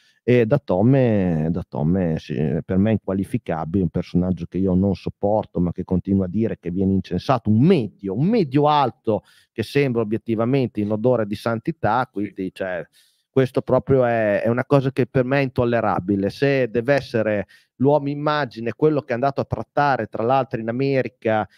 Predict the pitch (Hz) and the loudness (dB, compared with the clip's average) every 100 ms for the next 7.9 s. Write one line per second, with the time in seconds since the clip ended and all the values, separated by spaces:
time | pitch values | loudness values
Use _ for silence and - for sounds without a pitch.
0 | _ _ 107 - 131 135 123 104 123 - | _ _ -6 0 2 2 0 -2 -2 -4
1 | 117 123 113 117 - 127 131 123 - 113 | -6 -6 -4 -6 -4 0 2 0 -4 -2
2 | 131 - 120 131 110 110 113 - 117 - | -2 0 0 0 -2 -2 -4 -4 -4 -2
3 | 127 117 110 127 117 - 123 113 98 113 | -2 -2 -2 -2 -2 0 0 0 0 0
4 | 131 139 117 147 120 143 107 107 101 - | 2 2 2 0 2 2 2 0 -2 -6
5 | - 139 151 160 156 147 - 151 147 139 | -4 2 2 4 4 2 2 2 4 2
6 | 139 147 143 139 139 139 135 - 156 165 | 2 2 2 0 0 0 -2 2 2 4
7 | 233 233 131 123 151 - 160 151 | 4 4 2 0 0 2 0 2